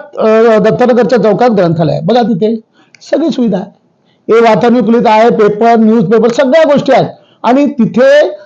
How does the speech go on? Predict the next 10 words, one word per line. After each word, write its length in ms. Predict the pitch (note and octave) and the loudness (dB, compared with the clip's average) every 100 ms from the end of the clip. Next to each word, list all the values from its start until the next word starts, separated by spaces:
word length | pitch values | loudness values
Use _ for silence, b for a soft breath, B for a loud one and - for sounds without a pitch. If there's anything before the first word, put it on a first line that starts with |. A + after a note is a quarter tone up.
| B | B
सुनील 400 | - C4+ E4 F4 | -2 2 2 2
नगरची 360 | E4 F4 C4+ F4+ | 2 2 2 2
नागरिक 400 | F4 D4+ D4+ C4 | 2 2 2 0
सुद्धा 340 | - C4+ D#4+ | -2 0 0
तिथे 240 | B3 G3 D4 | 0 0 2
येत 240 | A#3+ - | 2 2
आहेत 240 | A#3 A3 A3+ | 2 2 0
आपल्या 340 | G#3+ B3 A#3+ | 0 0 0
तक्रारी 320 | E3 A#3+ A#3+ | 0 0 2
घेऊन, 300 | G#3 G#3+ A#3+ | 2 2 0